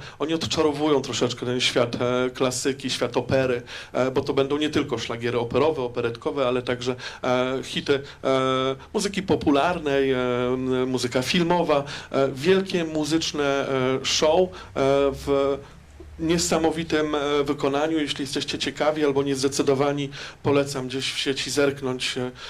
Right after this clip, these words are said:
e, któreś z wykonań, e, tych, e, trzech panów. Wow, to naprawdę ciarki przychodzą i tym koncertem właściwie otwieramy markowy festiwal.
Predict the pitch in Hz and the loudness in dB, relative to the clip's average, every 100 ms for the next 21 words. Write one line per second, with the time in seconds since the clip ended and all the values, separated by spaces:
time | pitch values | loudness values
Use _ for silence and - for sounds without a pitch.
0 | - - 127 127 123 - 143 131 123 147 | -16 -4 0 0 -2 -2 2 2 2 2
1 | 123 127 127 135 123 127 120 123 120 127 | 0 -2 0 0 2 0 0 0 -2 -6
2 | 120 135 127 123 - - - - - 139 | -4 0 0 -2 -8 -16 -2 2 4 2
3 | - - - - - - - - - 143 | 0 -6 -16 -18 -20 -20 -20 -2 2 4
4 | 160 165 - 143 - - - 135 135 127 | 2 0 2 2 2 -6 -6 -2 0 0
5 | 135 127 131 135 123 - - 131 139 139 | 0 2 2 2 0 -4 -4 -2 0 -2
6 | 127 - - - 147 156 160 - - - | -4 -14 -16 -4 -2 -2 -4 -18 -20 -10
7 | - 147 143 127 135 123 135 127 120 - | -2 0 0 0 2 0 0 0 0 0
8 | 123 123 123 120 113 113 110 104 113 110 | 2 0 0 -2 -2 -2 -2 -2 -2 0
9 | 104 - 113 117 - - - - | -2 -2 -4 -2 -4 -8 -8 -8